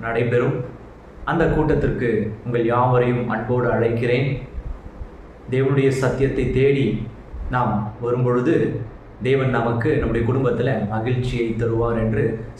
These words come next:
சங்கீதக்காரன் எழுபது நாலிலே சொல்லுகிறது. அவர் நமக்கு சமாதானத்தையும் மகிழ்ச்சியும் தருகிற தேவன். இதோ, என் தேவ பிள்ளைகளே, சகோதர சகோதரிகளே, நம்முடைய ஊழியத்தின் மூலியமாக தேவன் மிகப்பெரிய காரியங்களை இந்த நாட்களிலே செய்து வருகிறார்.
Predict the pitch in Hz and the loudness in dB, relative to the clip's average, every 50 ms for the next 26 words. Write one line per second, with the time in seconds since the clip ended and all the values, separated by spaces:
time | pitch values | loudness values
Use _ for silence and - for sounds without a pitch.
0 | - 131 120 123 123 120 117 120 117 113 117 113 113 - 135 127 - - - - | -6 -4 -2 0 0 0 0 0 0 0 -2 0 0 2 2 2 0 0 -4 -6
1 | - - - 120 120 127 135 135 135 - 117 110 104 101 113 113 113 117 113 113 | -8 -4 -2 0 2 2 4 2 2 2 2 2 2 2 2 2 0 2 2 2
2 | 110 117 113 113 - 113 113 110 113 110 110 107 107 110 107 107 - - - - | 2 2 2 0 -2 0 0 0 0 0 0 -2 -2 -2 -2 -4 -4 -8 -12 -18
3 | - - - - - - 123 120 120 120 117 117 117 - - 117 107 - - - | -20 -20 -20 -14 -6 -2 0 0 0 0 0 -2 -2 -2 0 -2 -2 -2 -2 -6
4 | - - - - - - - 131 127 135 165 170 - 156 143 123 - - - 135 | -8 -10 -14 -18 -14 -8 -4 -2 0 2 2 2 2 2 2 2 0 0 0 0
5 | 127 151 - 107 104 - - - 117 117 131 160 156 - - - 123 120 123 - | 0 0 0 -2 -2 -4 -6 -6 -4 -2 -2 0 0 -2 -2 -2 -2 0 0 0
6 | - 123 120 110 107 107 107 107 107 110 107 104 104 104 104 - - - - - | 0 2 2 2 2 0 0 0 2 2 2 2 2 0 -2 -4 -8 -14 -18 -18
7 | - - - - - - - - - - 135 170 190 185 - 139 131 123 123 120 | -18 -20 -20 -20 -20 -20 -20 -18 -8 -2 2 2 4 4 4 2 2 2 2 2
8 | 117 113 117 113 113 113 113 110 110 110 113 - - - - - - 120 117 117 | 2 2 0 0 0 0 0 2 2 2 2 2 0 0 0 0 0 0 2 2
9 | 113 113 113 107 107 - 110 107 110 104 104 104 104 107 110 - - - - - | 2 2 0 0 0 0 0 0 0 0 2 2 0 2 2 2 2 2 0 -4
10 | - - - - - - - - - 143 147 147 143 147 165 175 185 180 175 170 | -8 -10 -16 -18 -18 -18 -14 -6 -2 0 2 4 4 6 6 6 6 6 4 4
11 | 147 143 139 135 135 135 127 123 120 117 120 120 180 180 - 127 123 123 127 - | 2 2 2 2 2 2 2 2 2 2 2 2 2 2 2 2 2 2 2 2
12 | - - 123 117 131 131 127 123 139 139 139 147 156 165 165 165 - 131 123 120 | 0 0 0 0 0 0 2 2 2 4 4 4 2 2 2 2 0 -2 -2 -2
13 | 120 120 117 113 107 110 110 110 160 185 - - 117 110 117 120 120 - 113 110 | -2 -2 0 0 0 0 0 2 2 2 2 2 2 2 2 0 0 0 0 2
14 | 107 110 - - - 131 117 110 107 104 104 107 101 113 113 113 110 107 - - | 2 2 2 2 2 0 2 2 2 0 0 0 2 2 2 2 0 0 -4 -6